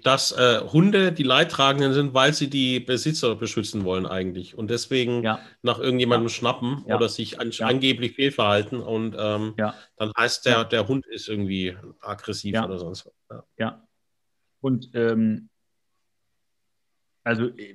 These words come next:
Speaker 2: das war für mich die schönste Szene der ganzen Episode.
Speaker 1: Mhm.
Speaker 2: Dieser Handschlag und der Blick von Mitch zu Hobie, dass das klar geht.
Speaker 1: Mhm.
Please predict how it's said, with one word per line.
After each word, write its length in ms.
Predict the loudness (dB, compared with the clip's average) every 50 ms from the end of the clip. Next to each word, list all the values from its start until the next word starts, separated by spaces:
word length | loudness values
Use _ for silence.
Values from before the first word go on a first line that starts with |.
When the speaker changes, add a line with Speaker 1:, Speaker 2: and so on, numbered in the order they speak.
| -8 -2
Speaker 2:
das 260 | -2 -2 -2 0 2
war 160 | 2 2 4
für 80 | 4 4
mich 140 | 2 2 2
die 140 | -2 -4 -2
schönste 340 | 0 0 0 0 -4 -6
Szene 240 | -4 -2 -2 0 -2
der 100 | -2 -4
ganzen 280 | -4 -4 -6 -6 -6 -8
Episode. 500 | -8 -6 -6 -4 -2 -4 -4 -6 -8 -14 _ _ -8
Speaker 1:
Mhm. 340 | -6 -4 -4 -4 -6 -8 -12 -18 _ _ _ _ _ _ _ _ _ _ -4
Speaker 2:
Dieser 320 | -2 0 0 0 0 0
Handschlag 640 | 0 0 0 0 0 2 2 4 4 2 0 -4 -10 _ _ _ _
und 200 | -2 -2 -2 0
der 100 | 0 -2
Blick 300 | 0 2 0 0 0 -2 -4
von 240 | -4 -2 0 2 2
Mitch 260 | 0 0 -2 -6 -8
zu 180 | -8 -4 -2
Hobie, 500 | 0 0 2 2 2 2 2 2 0 -4 -10 _ _ _ _ _ _ -2
dass 260 | -2 -2 -2 -4 -4
das 200 | -4 -4 -4 -4
klar 220 | -6 -6 -6 -6
geht. 260 | -8 -14 -20 -20 -20 _ _ _ _ _ -8
Speaker 1:
Mhm. 320 | -6 -4 -4 -4 -4 -6